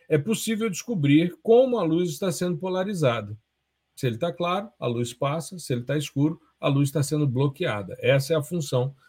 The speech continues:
dos filtros de polarização. E é assim que se, é, polarizam os, o, o vetor campo elétrico, né,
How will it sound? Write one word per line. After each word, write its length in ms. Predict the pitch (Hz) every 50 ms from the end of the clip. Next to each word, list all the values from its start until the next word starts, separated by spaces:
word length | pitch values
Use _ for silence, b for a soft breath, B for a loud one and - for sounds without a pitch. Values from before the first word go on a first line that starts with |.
| b b b
dos 220 | - 165 196 - -
filtros 420 | - 151 135 139 143 - - 170
de 80 | 160 180
polarização. 840 | 175 180 175 170 175 185 185 185 196 208 175 - 151 147 156 175 185
E 80 | 202
é 40 | 208
assim 320 | 196 156 - - 190 208 214
que 60 | -
se, 340 | - - 175 196 220 220 _ _ _ _ _ _ _ _ _ _ -
é, 480 | 147 147 151 156 160 160 165 170 170 151
polarizam 960 | - - 202 196 190 180 147 131 170 214 214 170 131 139 123 107 101 101 - _ _ _ _ _ _ _ _ _ _
os, 460 | - 131 135 147 151 135 - - -
o, 520 | - 139 139 135 139 139 135 131 123 139
o 40 | 135
vetor 340 | 123 131 165 156 139 139 127
campo 280 | - 147 139 135 165 175
elétrico, 560 | 175 160 156 160 180 185 - - _ _ _ _ _ _ _ _
né, 320 | - 113 123 143 160 165